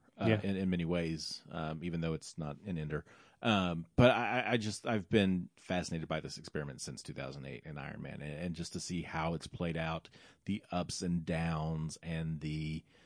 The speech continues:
Speaker 1: odd twists and turns from critical response and audience response and, and people who were,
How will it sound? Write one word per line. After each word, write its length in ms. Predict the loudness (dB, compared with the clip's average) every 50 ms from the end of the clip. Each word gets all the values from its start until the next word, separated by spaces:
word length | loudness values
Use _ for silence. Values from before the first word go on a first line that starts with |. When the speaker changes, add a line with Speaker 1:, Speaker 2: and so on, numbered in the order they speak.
| -20 -20 _ _ _ _ _ _ -2
Speaker 1:
odd 360 | 0 2 2 2 2 0 -2 -6 -6 -4
twists 320 | 0 2 2 2 2 0 -2
and 120 | -4 -2
turns 400 | -2 -2 0 0 0 0 -2 -2
from 300 | -4 -4 -4 -4 -4 -6 -4
critical 320 | -2 -2 -2 0 -2 -2 -2
response 600 | -2 -4 -4 -4 -2 -2 -2 -2 -2 -4 -4 -6
and 140 | -6 -6 -6
audience 380 | -6 -6 -4 -2 -2 -4 -4 -6
response 540 | -8 -8 -6 -6 -6 -6 -6 -8 -10 -10 -10
and, 160 | -8 -8 -6 -6
and 240 | -6 -6 -8 -8 -10
people 240 | -8 -6 -4 -4 -4
who 100 | -4 -4
were, 240 | -2 -2 -2 -4